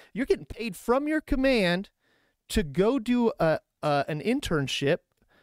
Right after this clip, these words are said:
for a job. So, like, that's, I mean, in and of itself is awesome. Uh, so I couldn't remember if that was the one, one of the ones I was supposed to talk about or you were. So, uh, you know, but yeah, I mean, and, and again,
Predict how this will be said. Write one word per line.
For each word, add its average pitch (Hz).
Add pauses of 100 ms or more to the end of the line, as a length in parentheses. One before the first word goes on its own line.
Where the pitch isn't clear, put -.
(160)
for 190
a 185
job. 165
So, 139
like, 135
that's, 202
I 139
mean, 117 (480)
in 156
and 131
of 104
itself 104
is 98
awesome. - (540)
Uh, 95
so 107
I 139
couldn't 165
remember 151
if 123
that 135
was 131
the 135
one, 131 (100)
one 143
of 139
the 135
ones 131
I 131
was 151
supposed 151
to 160
talk 139
about 131
or 104
you 104
were. 92
So, 107 (420)
uh, 101
you 107
know, 95 (380)
but 101
yeah, 123
I 104
mean, 107 (420)
and, 143
and 139
again, 135